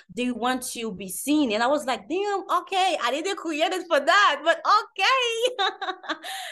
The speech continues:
So yeah, that's Big Boundless Questions.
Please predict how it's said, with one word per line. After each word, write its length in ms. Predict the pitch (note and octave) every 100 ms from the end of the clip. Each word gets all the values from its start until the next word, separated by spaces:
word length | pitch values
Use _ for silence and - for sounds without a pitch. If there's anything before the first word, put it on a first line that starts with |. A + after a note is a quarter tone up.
| -
So 160 | G#4 F#4+
yeah, 580 | E4+ G#4 G#4 E4 C#4 G3+ G3
that's 260 | C4+ A#3+ A3+
Big 220 | A#3 A3+
Boundless 400 | A3+ A3 A3 G#3+
Questions. 800 | - C4 B3+ F3 D#3+ E3+ F3 -